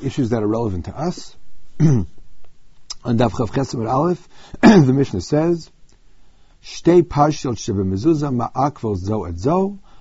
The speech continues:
afilu ktav echad ma'akva-, ma'akvan, dalet parshot shebe tefillin, <clears throat> ma'akvin zo et zo, afilu ktav echad ma'akvan,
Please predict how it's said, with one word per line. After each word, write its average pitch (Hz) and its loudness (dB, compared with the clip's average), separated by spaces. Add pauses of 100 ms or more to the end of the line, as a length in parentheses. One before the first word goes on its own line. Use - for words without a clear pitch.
(100)
afilu 139 2
ktav 139 0
echad 120 -4
ma'akva-, 92 -8 (100)
ma'akvan, 143 -6 (580)
dalet 151 6
parshot 131 0
shebe 165 -2
tefillin, 170 -2 (200)
<clears throat> - -8
ma'akvin 151 8
zo 120 4
et 95 0
zo, 123 4
afilu 123 -2
ktav 127 -2
echad 117 0
ma'akvan, 127 2